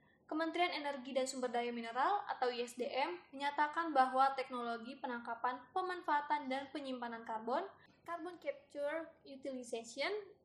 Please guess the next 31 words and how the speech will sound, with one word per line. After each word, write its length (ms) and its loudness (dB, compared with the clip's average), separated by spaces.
and 160 0
storage), 640 0
atau 240 0
C 160 4
C 240 2
U 80 2
S 480 2
mampu 400 0
meningkatkan 640 4
produksi 400 -4
minyak 440 -2
dan 200 0
gas 240 -4
bumi 360 -6
hingga 360 -4
mengurangi 480 -2
emisi 480 -6
karbon. 340 2
Direktur 400 0
Jenderal 480 6
Minyak 320 -2
dan 160 2
Gas 160 2
Bumi 320 -6
Kementerian 560 -4
I 160 -2
S 80 -12
D 160 -2
M, 320 -2
Tutuka 560 4
Aryadi, 640 -4